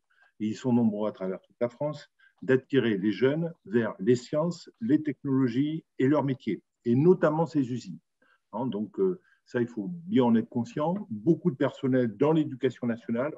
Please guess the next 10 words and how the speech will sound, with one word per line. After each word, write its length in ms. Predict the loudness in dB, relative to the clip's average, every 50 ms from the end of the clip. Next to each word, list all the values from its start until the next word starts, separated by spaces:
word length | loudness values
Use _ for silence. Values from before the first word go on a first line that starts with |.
| -14 _ -2
ont 140 | 2 2 2
cette 240 | 2 0 -6 -6 _
préoccupation, 540 | -4 -4 -4 -6 -8 -8 -8 -8 -10 -14 _ _ _ _ _ _ _ _ _ _ 0
même 180 | 2 4 4 2
si, 460 | 0 -2 0 2 2 2 2 -2 -6 _ -8
euh, 40 | -6
on 220 | -4 -2 0 0
a 60 | 2
une 160 | 4 4 2
difficulté, 800 | 2 0 -2 -4 -6 -12 -10 -10 -6 0 4 4 4 4 4 0